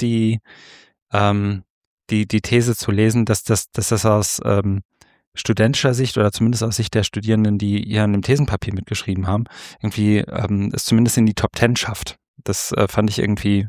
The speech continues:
fand ich bemerkenswert. Ähm, und wird, glaub ich, die Frage nach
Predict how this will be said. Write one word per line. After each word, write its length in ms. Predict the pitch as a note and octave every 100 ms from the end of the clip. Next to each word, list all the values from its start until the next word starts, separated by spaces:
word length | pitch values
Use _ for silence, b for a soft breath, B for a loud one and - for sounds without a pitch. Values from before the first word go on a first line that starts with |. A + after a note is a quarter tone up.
| -
fand 160 | A2+
ich 100 | G#2+
bemerkenswert. 680 | - G#2 A2 - F#2+ F#2+ G#2+ B B B B B -
Ähm, 400 | G#2 G#2 G#2 G#2 _ b b b
und 180 | - A2
wird, 120 | B2
glaub 160 | - A#2+
ich, 100 | A2
die 100 | A2+
Frage 320 | - A2+ C3+
nach 260 | A#2+ A2